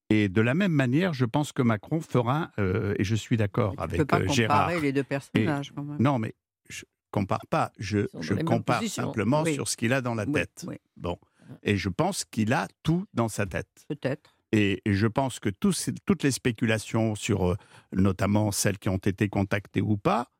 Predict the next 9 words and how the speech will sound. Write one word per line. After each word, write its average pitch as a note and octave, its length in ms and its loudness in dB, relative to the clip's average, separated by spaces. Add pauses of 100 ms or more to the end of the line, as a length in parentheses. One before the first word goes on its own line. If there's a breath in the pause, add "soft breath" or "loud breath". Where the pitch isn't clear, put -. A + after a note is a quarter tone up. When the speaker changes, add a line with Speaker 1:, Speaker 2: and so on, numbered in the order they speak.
(120)
Speaker 1:
d'après A#2+ 360 0
mes F#2+ 240 0
informations, G2+ 680 0 (340)
aucune D#3+ 380 4 (240)
n'a G#2 100 4
été G2 240 0
contactée F#2 540 0
Speaker 2:
Oui, G#3 100 2
oui. D#3 60 -18